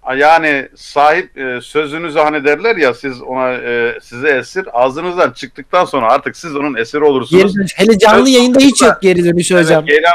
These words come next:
Speaker 1: hocama inşallah söz, e, sohbetin başında bu sözün, tatlı dilin, e, ne manada veya ne şekilde olabileceğini konusunda da güzel bir sohbet etmişti. Eyvallah. Furkan hazır değilse biz Geylani hocamızı alalım Serkan'ım.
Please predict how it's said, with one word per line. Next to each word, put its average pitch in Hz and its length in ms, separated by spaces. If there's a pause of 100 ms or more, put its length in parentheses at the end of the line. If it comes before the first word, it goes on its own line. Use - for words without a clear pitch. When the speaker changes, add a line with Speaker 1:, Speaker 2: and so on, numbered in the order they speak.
(140)
Speaker 1:
hocama 170 260
inşallah 165 400
söz, 151 400
e, 131 380 (380)
sohbetin 143 560
başında 151 540 (360)
bu 143 240
sözün, 147 440
tatlı 135 420
dilin, 139 400
e, 120 360
ne 135 100
manada 123 600
veya 131 180
ne 147 100
şekilde 139 320
olabileceğini 135 640
konusunda 139 400
da 151 60
güzel 131 300
bir 135 80
sohbet 127 340
etmişti. 113 360
Eyvallah. 139 400 (240)
Furkan 202 320
hazır 190 340
değilse 196 280
biz 156 140
Geylani 156 280
hocamızı 135 340
alalım 120 220
Serkan'ım. - 420